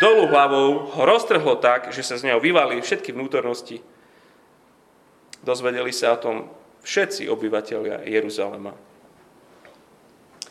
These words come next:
Takých veľa grcopudných detailov. V detskej Biblii som ešte nečítal o ničom takom, ale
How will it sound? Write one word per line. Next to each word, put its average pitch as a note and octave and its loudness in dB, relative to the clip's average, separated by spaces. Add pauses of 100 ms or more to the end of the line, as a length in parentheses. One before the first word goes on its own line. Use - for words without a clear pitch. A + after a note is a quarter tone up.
(540)
Takých C3 -10
veľa D#3+ 8 (600)
grcopudných C3+ -6
detailov. A#2+ 0
V C#3+ -2
detskej F3+ 0
Biblii C3 -6
som A2+ -10
ešte - -12
nečítal - -6
o A#2 -4
ničom A#2 -12
takom, - -10
ale B2 4